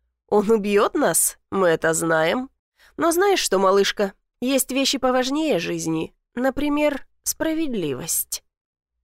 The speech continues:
В её голосе звучит что-то такое, что заставляет меня замереть. Не просто злость или жажда мести. Боль. Глубокая, застарелая боль, которая превратилась в ненависть.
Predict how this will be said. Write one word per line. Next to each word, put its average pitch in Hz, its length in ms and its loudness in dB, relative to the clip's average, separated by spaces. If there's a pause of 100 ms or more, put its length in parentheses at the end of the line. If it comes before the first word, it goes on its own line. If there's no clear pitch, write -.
В 208 80 -6
её 220 220 -2
голосе 269 400 -4
звучит 220 420 -4
что-то 247 300 -2
такое, 262 340 0
что - 160 -4
заставляет 220 580 -2
меня 208 300 0
замереть. 208 600 -2 (300)
Не 214 140 2
просто 214 480 0
злость 190 420 0
или 190 140 4
жажда 185 380 0
мести. 190 520 0 (340)
Боль. 202 580 0 (440)
Глубокая, 220 840 2
застарелая 214 680 2
боль, 240 260 0
которая 247 380 0
превратилась 233 840 0
в 233 180 -6
ненависть. 170 840 -2